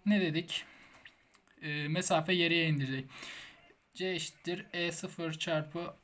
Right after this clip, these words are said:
A bölü D'ydi. Eğer ben bu mesafeyi yarıya indirirsem C iki katına çıkar.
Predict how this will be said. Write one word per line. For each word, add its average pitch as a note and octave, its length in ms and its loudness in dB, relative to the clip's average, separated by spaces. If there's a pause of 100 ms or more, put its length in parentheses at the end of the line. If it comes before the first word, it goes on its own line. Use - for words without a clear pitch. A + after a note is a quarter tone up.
A E3 240 2
bölü D3 240 -4
D'ydi. C#3+ 340 -2 (560)
Eğer F3 260 0
ben F3 160 4
bu F3 40 -4
mesafeyi D#3+ 600 2
yarıya E3+ 280 4
indirirsem D#3+ 680 0 (520)
C E3+ 300 -2
iki D#3+ 240 -6
katına D#3 360 0
çıkar. - 380 -6